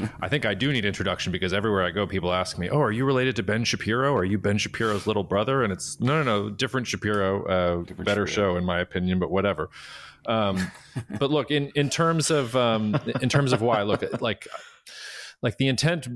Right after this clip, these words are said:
Speaker 1: uh, or Hamas's intent is still a bit of a mystery to me. That my first reaction when all of this broke out was that it didn't make any sense because the Israeli government was incredibly weak. The Israeli electorate, um,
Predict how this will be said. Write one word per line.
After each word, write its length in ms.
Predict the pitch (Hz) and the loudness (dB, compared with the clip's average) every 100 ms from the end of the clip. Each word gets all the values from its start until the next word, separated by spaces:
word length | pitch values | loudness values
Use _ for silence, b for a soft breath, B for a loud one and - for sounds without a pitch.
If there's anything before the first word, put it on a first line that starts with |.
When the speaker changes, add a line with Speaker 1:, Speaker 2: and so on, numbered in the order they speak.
| - | -2
Speaker 1:
uh, 120 | 120 120 | 0 2
or 200 | 117 110 | 2 2
Hamas's 440 | 127 135 147 123 | 0 0 0 0
intent 320 | 113 127 123 | 2 2 0
is 100 | 101 | 0
still 180 | - 113 | 0 0
a 40 | |
bit 140 | 95 117 | 2 0
of 80 | 98 | 2
a 60 | |
mystery 320 | 107 - 92 | 0 0 -2
to 60 | 80 | 0
me. 200 | 76 73 | 0 -2
That 120 | 82 98 | -4 -2
my 140 | 101 | -2
first 320 | - 120 101 | 0 -2 0
reaction 540 | 101 92 92 - 98 87 | 0 0 0 -2 0 2
when 100 | 85 | 2
all 160 | 85 | 0
of 80 | 82 | -2
this 120 | 85 | -4
broke 300 | - 87 85 | -2 -2 0
out 240 | 90 92 78 | -2 -2 -4
was 120 | - | -6
that 100 | 82 | -6
it 80 | 80 | -4
didn't 180 | 90 | -2
make 140 | 90 87 | -2 -2
any 140 | 92 | -4
sense 340 | 92 117 101 - b b b b | 0 0 -2 -10 b b b b
because 360 | 98 95 90 | -4 -2 0
the 80 | 98 | 0
Israeli 380 | 92 87 95 101 | 0 0 0 -2
government 420 | 95 87 90 87 | -2 -2 0 -2
was 140 | 87 87 | -2 -4
incredibly 520 | 82 - 95 101 107 | -4 -2 -2 0 0
weak. 360 | 78 82 - - | 2 -2 -2 -2
The 100 | 85 | -2
Israeli 340 | 78 87 92 | 0 0 2
electorate, 600 | 85 85 - 101 92 82 _ _ _ _ - | 0 -2 -2 0 0 0 _ _ _ _ -6
um, 560 | 87 85 82 78 78 | -2 0 0 -2 -4